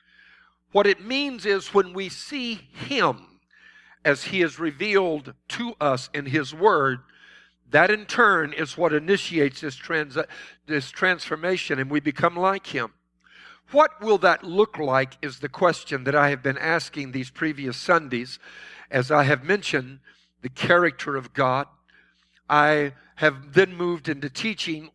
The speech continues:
what is this character, what does it look like, what does it mean? And that's what the fruit of the Spirit is all about in the book of Galatians.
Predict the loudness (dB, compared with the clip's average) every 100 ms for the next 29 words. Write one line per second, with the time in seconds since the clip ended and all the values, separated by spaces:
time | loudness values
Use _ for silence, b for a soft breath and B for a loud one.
0 | -6 2 2 2 _ -4 -4 -4 -8 -4
1 | -4 -4 -6 -2 0 -2 -4 -10 -4 -2
2 | 0 -2 -10 -10 -12 -8 -4 -4 -2 0
3 | 2 0 -8 B B B B 2 2 2
4 | -8 -8 -12 -12 -6 -6 -6 -10 -20 -20
5 | _ b b b b b -6 -2 2 2
6 | 2 -2 -2 -2 -6 -4 -6 -4 -8 -12
7 | -12 -4 -2 -2 -8 -12 -14 -12 -6 -4
8 | -4 -2 0 0 -4 -12 -14 -12 -10 -10
9 | -8 -4 -2 -4 -8 -18 _ -20